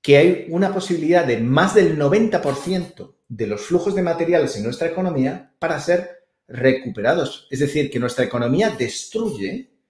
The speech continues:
el valor de más del noventa por ciento de las cosas que toca.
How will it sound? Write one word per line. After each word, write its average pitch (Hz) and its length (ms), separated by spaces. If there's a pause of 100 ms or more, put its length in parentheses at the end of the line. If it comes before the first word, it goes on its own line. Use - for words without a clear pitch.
(300)
el 135 240
valor - 680 (140)
de 127 100
más 156 300
del 180 180
noventa 165 360
por 123 140
ciento 156 260
de 143 60
las 113 160
cosas 143 300
que 110 100
toca. - 380